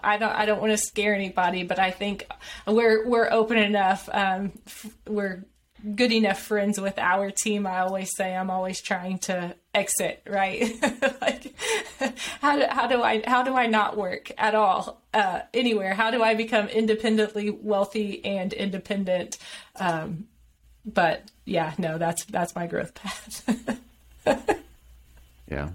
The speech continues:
Speaker 2: It would, it would be great if you became independently wealthy, by the way. I would support that, uh, fully.
Speaker 1: I, I think that's my only way out, right? <laughs> That's, that's it.
Speaker 2: Death or independently wealthy. Yeah, I guess so.
Speaker 1: Yeah.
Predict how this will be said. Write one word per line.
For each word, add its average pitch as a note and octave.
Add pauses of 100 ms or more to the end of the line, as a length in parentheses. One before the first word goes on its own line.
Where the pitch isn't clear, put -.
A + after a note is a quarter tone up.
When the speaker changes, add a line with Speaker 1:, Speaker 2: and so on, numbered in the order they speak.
(180)
Speaker 2:
It A#2+
would, C3+
it B2
would C3+
be A#2+
great G2
if F#2
you G2+
became F#2+
independently G2+
wealthy, F2
by G2
the F#2
way. -
I G#2
would G#2
support -
that, F2 (140)
uh, F2+ (520)
fully. F#2 (260)
Speaker 1:
I, A#3+ (240)
I B3
think B3+
that's B3+
my B3
only A#3
way G#3+
out, G#3
right? F#3
<laughs> -
That's, A3+ (640)
that's G#3
it. A3 (520)
Speaker 2:
Death A2
or G#2+
independently A2
wealthy. G#2
Yeah, G2
I G#2
guess G2+
so. A2
Speaker 1:
Yeah. A2